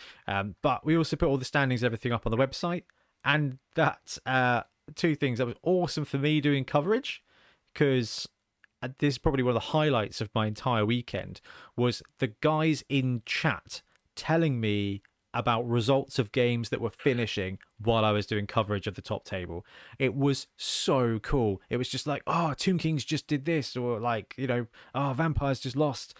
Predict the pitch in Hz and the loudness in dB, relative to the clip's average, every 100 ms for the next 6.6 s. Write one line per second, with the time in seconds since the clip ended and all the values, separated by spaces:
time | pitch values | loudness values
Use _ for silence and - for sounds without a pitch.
0 | - - _ 120 113 - 170 - 185 - | -20 -20 _ 0 0 -2 -4 2 0 2
1 | - 185 175 196 185 139 - 147 143 127 | 2 2 2 2 2 2 0 0 2 0
2 | 117 - 151 - 131 - 117 113 117 127 | -2 -2 -2 2 0 0 0 0 2 2
3 | 127 117 110 110 131 101 85 - 127 143 | 2 0 0 2 2 2 0 -4 -6 -2
4 | 156 160 - 113 107 113 139 127 113 104 | -2 -2 -2 -2 -2 0 0 0 0 0
5 | 98 101 - 151 143 127 123 117 - - | 0 -2 -2 0 0 -2 -4 -4 -6 -6
6 | 101 135 - - 123 | -2 -2 0 0 0